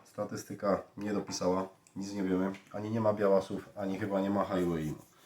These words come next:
Jedyne, co jest dla mnie dziwne, to jest ten wężyk dziwny. Spójrzcie, jakiego ma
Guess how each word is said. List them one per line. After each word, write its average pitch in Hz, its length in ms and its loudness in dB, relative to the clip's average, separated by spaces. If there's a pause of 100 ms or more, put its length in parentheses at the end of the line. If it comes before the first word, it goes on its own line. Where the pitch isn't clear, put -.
(800)
Jedyne, 110 380 2
co 113 100 -4
jest 113 120 2
dla 113 140 8
mnie 113 160 10
dziwne, 110 340 10
to 110 80 0
jest - 240 -2
ten 107 200 8
wężyk 95 380 2 (340)
dziwny. 104 460 4 (3250)
Spójrzcie, 110 600 -2 (840)
jakiego 101 420 -2
ma 98 200 0